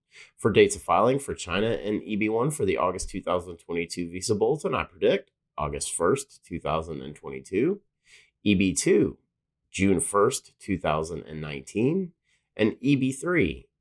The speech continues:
April first, two thousand and eighteen. And for dates of filing for El Salvador, Guatemala, and Honduras for the August two thousand twenty-two visa bulletin and E B four, I predict December eighth,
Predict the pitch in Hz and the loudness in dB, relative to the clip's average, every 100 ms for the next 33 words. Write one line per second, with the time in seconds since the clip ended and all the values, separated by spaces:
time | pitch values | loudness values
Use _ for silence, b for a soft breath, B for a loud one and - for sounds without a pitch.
0 | - 82 - 98 - 73 78 - - _ | 0 0 0 -4 -2 -4 -4 -10 -16 _
1 | 82 71 60 65 76 73 - 98 - 131 | -6 -4 -4 -6 -8 -12 -10 -8 0 4
2 | 139 - - - - - _ _ _ B | 4 2 -8 -8 -10 -10 _ _ _ B
3 | B B - 131 135 131 135 135 - 139 | B B 2 4 6 6 6 4 0 2
4 | 160 170 170 - 98 87 - 78 80 98 | 4 2 -2 -2 2 2 0 -4 -2 0
5 | 98 107 104 101 90 90 87 82 85 107 | 0 2 2 2 0 -2 -2 -4 -4 -2
6 | 131 160 165 - 127 110 101 107 - 110 | 0 0 -2 -2 0 2 2 0 -6 -8
7 | 98 95 92 85 - 85 85 87 82 82 | -2 0 -2 -8 -10 -10 -8 -10 -8 -10
8 | 78 82 80 90 85 - 82 82 82 85 | -2 0 0 -2 -6 -6 -8 -6 -6 -8
9 | - 156 151 - 98 92 101 92 85 - | 0 2 2 2 0 0 0 -2 -2 -6
10 | _ _ _ _ _ _ _ _ _ - | _ _ _ _ _ _ _ _ _ 2
11 | 104 110 92 85 80 80 - | 4 6 4 2 2 -2 -2